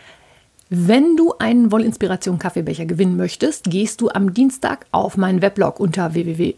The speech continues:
wollinspirationen punkt d e. Da gibt's einen Artikel, der wird dann ganz oben stehen. Der erscheint auch erst am Dienstag. Brauchst du heute noch gar nicht gucken gehen.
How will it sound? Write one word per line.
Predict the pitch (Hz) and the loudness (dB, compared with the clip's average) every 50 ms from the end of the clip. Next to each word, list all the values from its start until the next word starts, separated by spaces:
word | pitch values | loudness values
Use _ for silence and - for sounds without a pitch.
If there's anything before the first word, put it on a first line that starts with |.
| _ | _
wollinspirationen | - 175 160 180 175 - 165 - - - 185 - 156 - - 190 190 - | -6 -4 -2 -2 -2 -2 -4 -6 -8 -6 -6 -6 -6 -6 -6 -4 -4 -4
punkt | - - 180 151 - | -4 -4 -4 -2 -2
d | - - - - | 0 0 0 -2
e. | - - _ _ _ _ - - _ _ _ _ _ - - _ _ _ _ _ _ _ _ _ _ _ _ - - - | -2 -6 _ _ _ _ -20 -20 _ _ _ _ _ -20 -20 _ _ _ _ _ _ _ _ _ _ _ _ -20 -8 -4
Da | - 202 | -2 0
gibt's | 180 196 - - - | 0 0 0 0 0
einen | 208 - | 0 0
Artikel, | - - - 247 214 - 330 339 370 - _ - - | -2 -2 -2 -2 0 2 2 2 0 -2 _ -6 -2
der | - 170 160 | 0 0 0
wird | 180 170 185 | 0 0 0
dann | 175 175 | 0 0
ganz | 175 175 175 - | 0 -2 -2 -2
oben | 185 190 220 262 | 0 0 2 2
stehen. | 254 - - 254 285 359 392 - _ _ _ _ _ _ - - | 2 2 0 0 0 0 -4 -8 _ _ _ _ _ _ -8 -6
Der | 180 - | -4 -4
erscheint | - 165 - - 285 311 311 - | -4 -6 -6 -4 -2 -2 -2 -2
auch | - - - | -4 -4 -4
erst | 175 175 - - | -6 -8 -6 -2
am | 196 220 220 | 0 0 2
Dienstag. | 214 254 269 254 - - 165 - - _ | 4 2 2 0 -2 -6 -10 -10 -8 _
Brauchst | - 196 - - | -8 -6 -6 -4
du | 220 - | -2 -2
heute | 254 247 254 | -2 0 0
noch | 240 226 | -2 -2
gar | - - 277 | -2 -2 -2
nicht | 277 - | -2 -4
gucken | - - - - 170 | -4 -6 -6 -4 -4
gehen. | 165 151 170 208 247 | -4 -2 -2 -4 -4